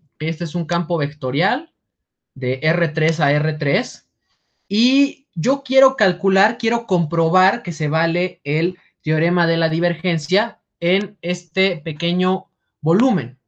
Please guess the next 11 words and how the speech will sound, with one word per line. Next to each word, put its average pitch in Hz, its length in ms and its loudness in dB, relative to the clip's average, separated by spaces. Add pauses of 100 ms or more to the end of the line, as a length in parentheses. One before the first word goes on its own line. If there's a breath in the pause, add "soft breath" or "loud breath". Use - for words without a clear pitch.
(640)
que 160 340 -4
ya 151 160 0
no 156 120 0
aparece 143 580 -4
aquí. 165 340 -8 (840)
Déjenme 147 340 0
ver 143 160 2
si 151 400 0
lo 131 140 -6
puedo 139 420 -2
encontrar. 139 880 -4